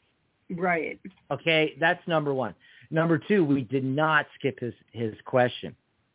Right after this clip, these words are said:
Speaker 2: What you don't realize is I scroll back and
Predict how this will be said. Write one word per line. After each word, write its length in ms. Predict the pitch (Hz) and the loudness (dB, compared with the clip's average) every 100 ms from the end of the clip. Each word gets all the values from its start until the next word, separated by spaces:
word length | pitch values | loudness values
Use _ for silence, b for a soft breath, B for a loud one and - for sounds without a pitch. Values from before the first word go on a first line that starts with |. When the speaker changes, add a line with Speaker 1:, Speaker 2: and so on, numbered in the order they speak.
| _ | _
Speaker 2:
What 300 | - 120 175 | -2 2 2
you 160 | 208 220 | 0 -2
don't 300 | 208 190 120 | 0 -2 -4
realize 680 | 156 180 180 139 110 104 101 _ _ _ _ | -6 -6 -2 -2 -2 -6 -12 _ _ _ _
is 400 | 127 110 104 101 - _ _ _ _ _ _ _ _ _ - | -8 -6 -6 -8 -14 _ _ _ _ _ _ _ _ _ -2
I 200 | 123 117 - | -2 -2 -6
scroll 320 | - 131 170 | 0 2 4
back 360 | 180 185 170 - _ _ 117 | 2 2 0 -6 _ _ -14
and 160 | 107 | -14